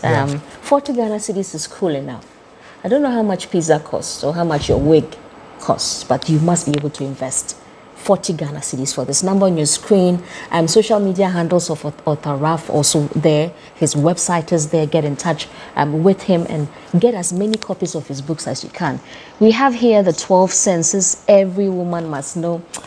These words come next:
Speaker 2: This one there, I wish I could lead a campaign on it. <laughs> And then we have Increase, Breaking Forth into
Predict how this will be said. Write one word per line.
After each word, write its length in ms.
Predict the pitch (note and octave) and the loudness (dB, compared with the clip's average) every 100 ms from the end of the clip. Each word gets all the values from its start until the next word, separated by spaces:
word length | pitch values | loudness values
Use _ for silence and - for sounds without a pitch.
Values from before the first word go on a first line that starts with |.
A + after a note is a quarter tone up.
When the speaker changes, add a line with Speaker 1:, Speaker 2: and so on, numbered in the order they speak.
| - - | -14 -6
Speaker 2:
This 160 | A3 | -4
one 180 | F#3+ E3+ | -2 -2
there, 120 | D3 | -2
I 40 | D3+ | 0
wish 200 | F#3+ - | -2 -4
I 40 | |
could 200 | D3 D3+ | -6 -2
lead 240 | D#3 F3 D3+ | 0 2 0
a 60 | |
campaign 500 | B2 - - - D#3 | -2 -6 -4 0 0
on 160 | C#3 C3+ | 0 0
it. 320 | E3+ - - A2+ | 0 0 -2 -2
<laughs> 40 | - - - - B4 B3 F#3 - F4+ - - - | -4 -6 -6 0 2 2 4 4 4 0 -12 -4
And 160 | - G#3 | 2 4
then 140 | G#3 | 6
we 140 | G#3 G#3+ | 6 4
have 300 | A3+ G#3+ G#3 | 4 4 4
Increase, 680 | C4+ D#4 E4 - G3+ E3 D#3+ | 4 6 4 2 2 2 -2
Breaking 720 | F3 F#3+ A#3+ C4 - C#4 B3+ | -2 4 6 4 -2 0 0
Forth 640 | B3 - A#3+ D#3 - - - - - - - | -2 -2 0 0 -2 -18 -20 -20 -20 -6 2
into 480 | A#3 A3 - A#3+ | 4 2 -2 -4